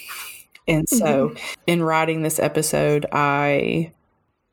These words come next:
Speaker 1: am grateful for the hardship, I guess. I don't wanna, like,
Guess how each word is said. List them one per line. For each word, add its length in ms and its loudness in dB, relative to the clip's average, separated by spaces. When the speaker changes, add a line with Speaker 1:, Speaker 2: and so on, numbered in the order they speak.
Speaker 1:
am 160 2
grateful 540 0
for 440 0
the 140 -2
hardship, 540 -2
I 100 2
guess. 560 -2
I 80 4
don't 180 0
wanna, 300 2
like, 520 -4